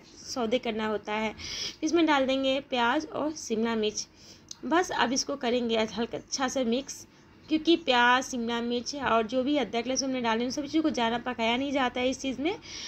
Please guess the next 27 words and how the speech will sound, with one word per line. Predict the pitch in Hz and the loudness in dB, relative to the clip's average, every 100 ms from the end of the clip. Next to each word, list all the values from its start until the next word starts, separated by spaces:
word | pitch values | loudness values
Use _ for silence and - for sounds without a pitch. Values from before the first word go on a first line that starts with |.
| - - | -12 -4
अब | - 320 | 0 2
हल्का | 349 349 | 2 2
सा | 349 339 | 2 4
mix | 311 311 - | 2 0 -2
करने | 302 294 | -2 0
के | 294 | 0
बाद | 302 | 0
इसमें | 294 285 | 0 -2
डाल | 247 240 | 0 2
देंगे | 247 262 | 0 -2
हम | 277 269 | -2 -2
taste | 240 240 233 | 0 0 -2
के | 247 | -6
अनुसार | 247 240 220 | -4 -2 -2
नमक। | 202 226 302 269 | -2 -2 -4 0
याद | 269 254 | 0 2
रहे | 311 311 | 2 2
कि | 311 | 2
हमने | 302 294 302 | 0 2 0
इडली | 254 214 269 | 0 0 0
में | 294 | 2
भी | 302 311 | 2 2
नमक | 269 226 226 | 2 -2 0
डाले | 226 220 240 | 0 0 0
हैं, | 311 | -2
तो | 339 | -2
अपने | 311 311 349 | 0 0 -2